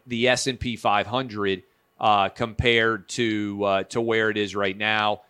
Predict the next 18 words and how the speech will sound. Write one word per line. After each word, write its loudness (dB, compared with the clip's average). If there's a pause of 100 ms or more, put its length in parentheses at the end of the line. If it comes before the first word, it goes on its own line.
(220)
Uh, 2
and -2
I'm 0
afraid 0
that 0
it's -4
going -4
to -6
continue -8 (340)
to -4
get 0
worse 0
from -8
here. -2 (320)
This 0
is 0
a, -2
uh, -2